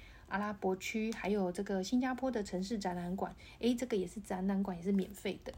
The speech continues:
然后妈妈还会带你们去那个有一些比较特别的地方哦，像是，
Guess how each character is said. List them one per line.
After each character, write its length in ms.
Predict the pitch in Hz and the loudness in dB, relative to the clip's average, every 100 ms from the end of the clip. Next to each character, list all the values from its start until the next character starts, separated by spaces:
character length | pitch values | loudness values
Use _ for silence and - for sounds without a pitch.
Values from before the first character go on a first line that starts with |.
| - - | -14 -10
然 100 | - | 0
后 60 | 240 | 4
妈 140 | 226 | 4
妈 140 | 202 220 | 4 2
还 40 | |
会 140 | 208 | 0
带 140 | 202 214 | 0 -2
你 100 | 185 | 0
们 180 | 185 185 | -2 -4
去 300 | - 208 190 | -2 0 2
那 140 | 190 | 0
个 180 | 190 - - - - | -2 -8 -12 -18 -6
有 180 | - 190 | 0 2
一 60 | |
些 340 | 196 220 202 208 - - | 2 2 0 -2 -8 -4
比 80 | 190 | -2
较 380 | 185 269 254 233 - - | 0 0 0 -2 -8 -16
特 240 | - 339 | 2 2
别 240 | 254 185 180 | 4 4 4
的 100 | 180 | 4
地 220 | 220 208 | 4 2
方 340 | 196 185 185 | 2 2 6
哦， 180 | 196 175 170 | 6 4 2
像 240 | - 233 | 2 4
是， 320 | 214 - 214 | 2 2 2